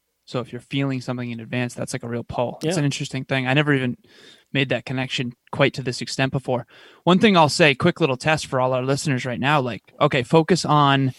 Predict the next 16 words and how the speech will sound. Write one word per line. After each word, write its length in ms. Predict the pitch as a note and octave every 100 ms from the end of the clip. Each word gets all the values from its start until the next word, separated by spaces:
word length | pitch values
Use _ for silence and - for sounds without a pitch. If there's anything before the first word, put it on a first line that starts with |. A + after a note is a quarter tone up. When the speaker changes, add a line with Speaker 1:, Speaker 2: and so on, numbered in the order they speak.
| - - _
Speaker 1:
your 140 | - C3
pet. 320 | - C3 - _ _ _ _ _ - - _ -
Like, 160 | B2+ -
picture 300 | E3+ - E3
your 140 | C#3+
pet 260 | - D3+ -
right 180 | G#2+
now. 180 | - A2
If 120 | -
you 60 | C#3
have 80 | C3
a 40 |
dog 380 | A#2+ B2 B2 A#2+
or 80 | B2
a 80 | B2
cat, 300 | C3+ A#2